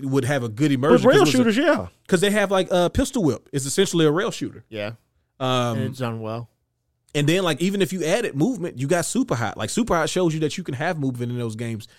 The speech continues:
Speaker 2: Yeah.
Speaker 1: Shoot, um, Arizona Sunshine, even the After the Fall, the one, the sequel they made for it. Like,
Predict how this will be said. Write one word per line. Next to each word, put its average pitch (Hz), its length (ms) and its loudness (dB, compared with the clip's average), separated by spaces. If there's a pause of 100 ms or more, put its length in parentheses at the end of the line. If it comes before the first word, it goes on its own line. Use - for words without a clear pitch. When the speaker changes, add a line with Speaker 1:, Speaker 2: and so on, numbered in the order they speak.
(100)
Speaker 2:
Yeah. 98 160 4
Speaker 1:
Shoot, 147 260 4
um, 135 580 2 (200)
Arizona 156 340 0
Sunshine, 139 540 -4
even 156 300 2
the 151 280 4
After 147 240 -4
the 160 80 -4
Fall, 185 260 0
the 131 60 -2
one, 135 160 -2
the 120 80 -8
sequel 262 280 -2
they 127 120 -2
made 113 260 -4
for 104 260 -10
it. 92 40 -10
Like, 104 240 -8